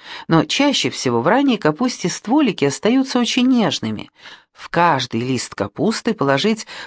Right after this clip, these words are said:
по одной чайной ложке моего любимого соуса, сформировать рулетики и разложить их на десертные тарелки.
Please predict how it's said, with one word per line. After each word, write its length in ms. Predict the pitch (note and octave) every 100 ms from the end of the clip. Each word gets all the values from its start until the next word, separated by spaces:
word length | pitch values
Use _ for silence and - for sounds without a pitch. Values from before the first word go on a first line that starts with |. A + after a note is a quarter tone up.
| -
по 100 | D3+
одной 240 | D3 F#3
чайной 420 | F3+ D#3+ C3+ C3+
ложке 480 | D#3+ C#4 - B3 A#3+
моего 440 | - C#3+ C3 C#3 G#3
любимого 520 | D#3+ - E3 D#3+ D3
соуса, 680 | D3 - B2+ G2+ - - - - - -
сформировать 760 | - - C#4 F#3+ C3+ B2+ B2 -
рулетики 760 | F3 B3 D4+ D4+ B3+ B3 A#3+ - - -
и 120 | F3
разложить 680 | D#3+ C#3+ C3+ B2 E3+ A#3+ -
их 180 | C4 -
на 180 | D3+ G3+
десертные 640 | G#3+ D#3 - C3+ D#3 D#3+
тарелки. 600 | C3+ A#2+ A2 F#2 - -